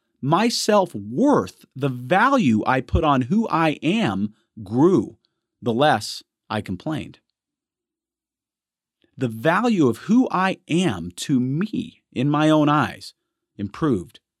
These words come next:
the less I complained. Now, I did it for a week, sort of.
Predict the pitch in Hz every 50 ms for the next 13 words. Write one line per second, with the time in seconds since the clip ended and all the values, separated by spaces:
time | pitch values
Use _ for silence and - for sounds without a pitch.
0 | _ _ - 104 110 104 107 - 107 98 90 - 95 85 - 104 87 85 82 87
1 | - _ _ _ _ _ _ _ _ _ _ - - - - - 165 175 156 98
2 | 85 - _ _ _ _ _ _ _ - 127 139 147 147 151 151 151 147 147 143
3 | 135 110 - _ _ _ _ _ _ - 120 117 143 147 - - 180 180 175 175
4 | 226 285 220 - - - - - _ _ _ _ _ _ _ _ _ _ _ _
5 | _ _ _ _ _ _ - - - - 120 107 95 82 71 71 - -